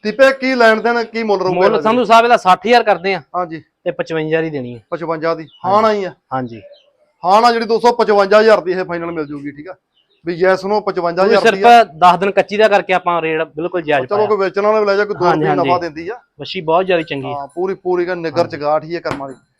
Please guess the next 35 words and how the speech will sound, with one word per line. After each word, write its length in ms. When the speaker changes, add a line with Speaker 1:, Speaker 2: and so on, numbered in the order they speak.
Speaker 1:
ਇੱਧਰ 220
ਇੱਕ 120
ਵੈੜ 240
ਵਿਖਾ 220
ਦਿੰਦੇ 180
ਆ 40
ਤੁਹਾਨੂੰ, 220
ਠੀਕ 160
ਆ 40
ਜੀ। 100
ਵੈੜ 180
ਮੰਨੋ, 300
ਗਾਂ 260
ਮੰਨੋ, 260
ਪੂਰੀ 300
ਵੱਡੀ 280
ਹਾਈਟ 220
ਕੱਦ 240
ਦੀ 180
ਆ। 100
ਦੀਪੇ, 400
ਤੋਕੜ 300
ਗੱਬਣਾ 400
ਜਾਂ 200
ਮਤਲਬ 340
ਕਿ 100
ਗੱਲੀ 360
ਗੱਬਣਾ? 300
Speaker 2:
ਇਹਨੂੰ 180
ਸੰਧੂ 240
ਸਾਹਿਬ 180
ਟੀਕਾ 280
ਭਰਿਆ 280
ਵਾ। 120
Speaker 1:
ਹਾਂਜੀ। 240